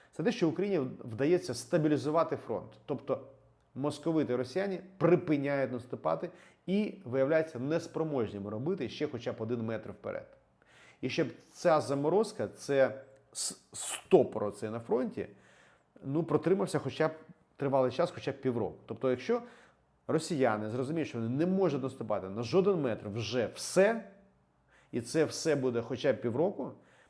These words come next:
це дасть Україні суттєво посилити її переговорну позицію. Поки цього немає, важко нам наполягати. Друге або інший варіант,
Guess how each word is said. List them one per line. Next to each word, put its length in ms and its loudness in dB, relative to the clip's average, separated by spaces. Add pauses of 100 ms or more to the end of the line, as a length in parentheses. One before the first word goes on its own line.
(240)
це 220 0
дасть 320 4
Україні 540 -4
суттєво 540 0
посилити 380 -6
її 100 -6
переговорну 500 -6
позицію. 380 -14 (760)
Поки 200 -4
цього 220 -2
немає, 340 -6 (840)
важко 460 0 (520)
нам 220 -4
наполягати. 500 -8 (1040)
Друге 420 6
або 260 2 (100)
інший 360 -2
варіант, 380 -2